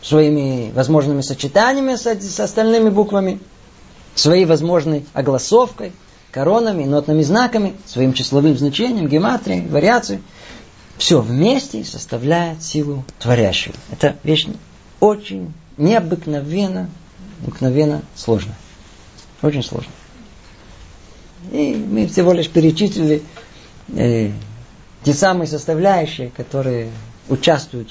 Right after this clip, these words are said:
в сотворении мира. Ну,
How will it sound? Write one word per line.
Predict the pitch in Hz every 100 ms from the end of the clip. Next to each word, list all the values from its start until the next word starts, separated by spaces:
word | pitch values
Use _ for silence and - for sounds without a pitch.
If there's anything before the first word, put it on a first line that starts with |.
| -
в | 113 -
сотворении | 110 120 117 104 98
мира. | 90 - - - - - - - - - - - - - - - - - - - -
Ну, | 294 320